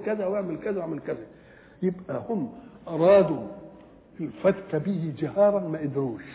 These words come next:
ليه؟ قال لك: "ده انتوا لو قتلتوه القوم بتوعه يقوموا يطلبوا دم وتبقى معركة، امال نعمل ايه؟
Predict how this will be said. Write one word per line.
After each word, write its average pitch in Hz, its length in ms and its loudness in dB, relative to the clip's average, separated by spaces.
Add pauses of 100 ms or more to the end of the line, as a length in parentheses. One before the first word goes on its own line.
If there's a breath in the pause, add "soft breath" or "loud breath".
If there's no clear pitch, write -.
(580 loud breath)
ليه؟ 175 160 6
قال 170 160 0
لك: 151 160 -2
"ده 143 80 -2
انتوا 139 200 -6
لو 139 240 -2
قتلتوه 160 760 2
القوم 156 440 2
بتوعه 160 380 0
يقوموا 160 460 2
يطلبوا 165 340 -2
دم 185 220 0
وتبقى 160 360 -4
معركة، 147 500 -2
امال 175 320 2
نعمل 175 320 0
ايه؟ 196 120 4